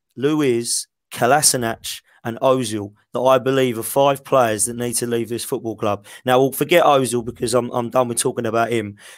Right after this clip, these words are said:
Kolasinac I can understand because he's the only option we got a left back until Tierney comes back. But for me,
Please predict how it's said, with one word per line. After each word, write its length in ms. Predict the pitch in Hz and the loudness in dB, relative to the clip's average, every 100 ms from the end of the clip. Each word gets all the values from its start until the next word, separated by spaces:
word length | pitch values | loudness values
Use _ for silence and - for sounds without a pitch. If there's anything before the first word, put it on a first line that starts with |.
| - | 0
Kolasinac 520 | 131 156 156 165 135 | 4 4 4 0 2
I 80 | 147 | 0
can 140 | 147 143 | 2 -2
understand 540 | 131 - 135 123 123 | 2 2 4 2 0
because 220 | 127 120 | -6 -8
he's 100 | 113 | -6
the 160 | 123 131 | -2 0
only 180 | 127 127 | 2 0
option 260 | - 135 | -2 -8
we 60 | 117 | -2
got 200 | 127 117 | -2 2
a 40 | |
left 220 | 123 117 | 0 0
back 180 | 127 117 | -2 -4
until 280 | 117 - 117 | -4 -4 -2
Tierney 340 | - 139 123 | 0 0 -2
comes 240 | 113 110 98 | -2 -4 -2
back. 260 | 110 107 _ - - | -2 -2 _ -20 -6
But 140 | 127 - | -6 -2
for 100 | 139 | 0
me, 360 | 151 135 113 | 4 4 2